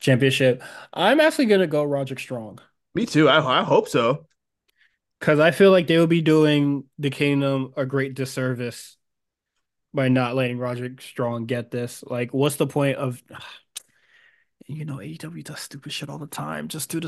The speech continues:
Speaker 2: What's the
Speaker 1: smart
Speaker 2: po-,
Speaker 1: thing,
Speaker 2: what's the
Speaker 1: bruh.
Speaker 2: point of the group if the, nobody's winning anything? <laughs>
Speaker 1: Yes.
Speaker 2: Yeah, give it, give Roddy the belt. This is my thing. Orange Cassidy doesn't need to be in that division anymore. He's been in there for over a year now. He's done, uh, literally everything he can with the interna-,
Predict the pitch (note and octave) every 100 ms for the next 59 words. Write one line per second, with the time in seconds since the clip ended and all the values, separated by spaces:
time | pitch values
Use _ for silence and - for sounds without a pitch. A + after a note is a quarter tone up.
0 | - B2 D3 C3+ C#3 D#3+ D#3 C3 C#3+ C#3+
1 | C#3+ D3 C#3+ C#3 - C#3 C#3+ A#2 G#2 A#2+
2 | A#2 B2 B2 B2+ A#2+ A2+ B2+ C3 C#3 D3
3 | D3+ D#3+ - - _ - D#3+ F#3 G#3 A3
4 | G3+ F3 C#3 A#2 - - B2+ A2+ G#2 C3+
5 | F3 D3 D#3+ D#3 D#3+ D#3 C#3+ B2 B2 -
6 | _ _ _ _ A#2+ A2 E3 E3+ D#3 C3+
7 | A2 G2 F#2+ F2+ _ _ _ _ _ _
8 | - C#3+ G#3 - F#3 E3 E3+ D#3 C3+ C3+
9 | B2 A#2+ B2 G#2 A2 G#2+ F#2+ F#2+ F#2+ F#2
10 | G2+ C3+ D3+ D3+ D3 D3 C#3 - A2 C#3
11 | D3 C#3+ A#2+ A2 G2 F#2+ F#2+ B2+ C#3+ C3+
12 | G#2 B2 D#3 F3 F3 - D3+ F3 F3 E3+
13 | D#3+ D#3+ D3 D3 E3 C3 B2+ C#3 C3+ C3+